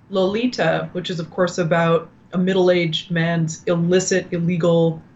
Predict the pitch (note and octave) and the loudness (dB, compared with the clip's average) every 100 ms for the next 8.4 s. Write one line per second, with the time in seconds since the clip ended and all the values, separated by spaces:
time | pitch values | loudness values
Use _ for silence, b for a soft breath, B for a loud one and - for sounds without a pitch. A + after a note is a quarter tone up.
0 | _ - E3 - F3+ E3+ F3 D#3+ D#3 D#3 | _ -4 -2 0 -2 -2 -4 -2 0 2
1 | D#3+ D#3+ D#3 D#3+ E3 D#3 D#3 D#3+ D#3+ D#3 | 2 2 0 -2 -2 -2 0 -2 -2 -4
2 | - - - - F#3 - E3+ D#3+ D#3+ D#3 | -14 -20 -14 -6 -6 -4 -2 0 0 -4
3 | D#3 - E3 D#3+ D3+ D3+ - - - E3 | -6 -2 0 2 0 -6 -10 -20 -4 0
4 | D#3+ D#3+ D#3 E3 E3+ D4 C4+ F3 E3 - | 2 2 2 0 -2 0 2 2 -2 -6
5 | - _ b b b _ - G3 G3 - | -18 _ b b b _ -2 0 0 -2
6 | - _ _ G#3+ G#3+ G#3+ G#3+ - - - | -12 _ _ 2 2 2 -4 -12 -20 -20
7 | _ - - D#4 G#3+ G#3 - A3+ A#3+ A3+ | _ -8 2 4 4 -2 -6 -4 -2 0
8 | G#3+ G#3 G3+ | 2 0 -4